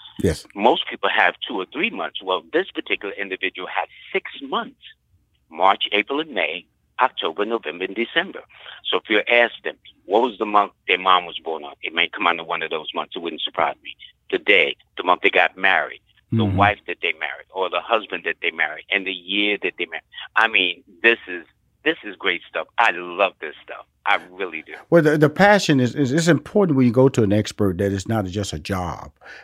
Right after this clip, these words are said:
Speaker 1: but it's passion and emotion and the success stories. And the thing about it, when I bring you on the show and your, your track record speaks for itself, major names, I can like to believe I'm a major name that, uh,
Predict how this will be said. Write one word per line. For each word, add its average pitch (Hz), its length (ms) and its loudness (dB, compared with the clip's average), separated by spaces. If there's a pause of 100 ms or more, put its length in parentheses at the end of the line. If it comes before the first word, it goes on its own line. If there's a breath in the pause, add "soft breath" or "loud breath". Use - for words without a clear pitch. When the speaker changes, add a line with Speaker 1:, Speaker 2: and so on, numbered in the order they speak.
(100)
Speaker 1:
but 113 100 0
it's 98 120 0
passion 110 480 2
and 98 100 2
emotion 98 540 0
and 110 180 2
the 127 120 2
success - 480 4
stories. - 540 -6
And 117 240 0 (340 loud breath)
the 143 100 0
thing 208 180 6
about 143 280 8
it, 113 220 4
when 120 120 2
I 117 80 4
bring 139 260 4
you 131 80 4
on 123 80 4
the 117 80 4
show 127 320 6
and 110 100 4
your, 101 200 0
your 104 260 0
track - 400 2
record 107 300 2
speaks - 320 0
for 101 140 2
itself, 98 340 2 (840 loud breath)
major 165 440 8
names, 113 380 4
I 123 100 6
can 143 100 -2
like 123 120 4
to 113 60 -6
believe 117 260 2
I'm 127 140 6
a 131 40 6
major 104 340 4
name 104 380 0 (120)
that, 101 200 2
uh, 92 220 -2